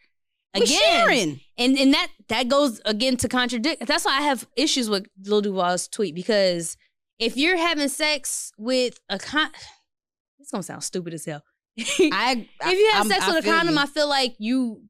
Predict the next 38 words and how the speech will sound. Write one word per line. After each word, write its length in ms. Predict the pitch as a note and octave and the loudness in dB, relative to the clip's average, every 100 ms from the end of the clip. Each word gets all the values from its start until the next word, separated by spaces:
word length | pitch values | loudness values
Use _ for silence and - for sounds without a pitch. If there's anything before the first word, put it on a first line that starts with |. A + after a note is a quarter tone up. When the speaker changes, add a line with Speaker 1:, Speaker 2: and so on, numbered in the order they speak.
| G3+ | -8
Speaker 2:
you're, 340 | A3+ C4 B3 - - | 0 2 2 -6 -4
if 120 | C#4+ | 0
you 140 | F#4 | 2
have 200 | G4+ F#4 F4 | 4 2 0
sex 260 | E4 E4 | -2 -2
without 500 | C4 G#3 G3+ A3 - - _ _ - | -2 -2 0 0 -2 -8 _ _ -16
a 60 | |
condom, 680 | F#3 A#3 A3 G3 F3+ F3+ F3 - _ _ _ _ _ _ _ _ _ _ _ _ _ _ G3 | -4 0 0 0 0 -2 -8 -14 _ _ _ _ _ _ _ _ _ _ _ _ _ _ -2
then 240 | B3 A#3 | 0 4
you're 140 | B3 | 2
letting 360 | C4 B3+ A#3+ A#3 | 2 2 0 0
that 140 | A3 | -2
person 360 | - B3 A3+ G#3 | 0 -2 -2 -2
know, 180 | G#3 G#3 | -2 0
like, 300 | F#3+ E3+ E3+ | 0 -2 -2
"Oh, 100 | G#3+ | -2
you 140 | G#3+ | 0
know 200 | A3 G#3 | 0 0
what? 300 | G3+ G3+ F#3+ - | 0 2 0 0
I'm 180 | G#3 A3+ | -2 -2
okay 260 | F#3 G3 | 0 -2
if 120 | F3 | -2
you 80 | A#3 | -4
get 200 | F#3+ - | -6 -10
pregnant. 420 | - A#3+ A3+ G#3+ - | -6 -4 -2 -6 -2
I'm 200 | A3+ A#3+ | 0 2
okay 460 | F#3 - F#3 F#3 E3+ | 0 0 0 0 -4
if, 160 | D#3 | -8
you 100 | G#3 | -8
know, 300 | A3 F3 D#3+ - | -2 0 0 -4
I 80 | |
trust 400 | G3 - B3 - | -4 -2 0 -2
you, 160 | A3+ G#3+ | -6 -4
da, 160 | G3 F#3 | -2 -2
da, 80 | F3+ | 0
da, 140 | F3 | -2
da, 120 | F3 | -2
da. 320 | F#3+ G3 F#3 | -2 0 0